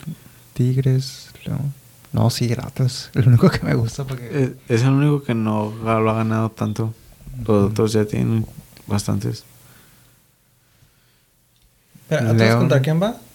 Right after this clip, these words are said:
Speaker 2: Contra
Speaker 3: Pumas,
Speaker 2: Pumas.
Speaker 3: sí, sí, sí, sí.
Speaker 1: El León ya tiene racha de siempre llegar así como a fases finales.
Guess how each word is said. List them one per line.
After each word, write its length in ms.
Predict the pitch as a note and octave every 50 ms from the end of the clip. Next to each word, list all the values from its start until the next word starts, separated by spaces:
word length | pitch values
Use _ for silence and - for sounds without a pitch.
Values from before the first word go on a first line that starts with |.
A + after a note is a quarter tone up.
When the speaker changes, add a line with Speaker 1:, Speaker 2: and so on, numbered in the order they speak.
| - - - -
Speaker 2:
Contra 220 | - A2+ A2 G#2+ G2
Speaker 3:
Pumas, 400 | G2 - A2+ A2+ - - C3 B2+
Speaker 2:
Pumas. 0 |
Speaker 3:
sí, 60 | C3 B2+
sí, 340 | B2+ A#2+ A#2 A2 - - - - -
sí, 60 | - - - - - _ _ _ - - -
sí. 60 | D3
Speaker 1:
El 80 | C3 A#2
León 180 | A#2 A#2 B2 B2
ya 80 | C3 C3
tiene 220 | - C#3+ C#3 C3
racha 280 | B2 B2 B2 A#2+ - C3+
de 60 | B2
siempre 300 | - C3 A#2+ A#2 - C3+ A#2
llegar 320 | A2+ A2 A2+ A2+ A#2 A#2
así 220 | A#2+ A#2 - B2+
como 300 | B2 - C3 A#2+ A#2 G#2+
a 60 | G2+ - - - - - - - -
fases 300 | - A#2 - - A#2 -
finales. 560 | - A2+ G#2+ G#2+ A2+ A#2+ A#2+ A#2 A2+ - -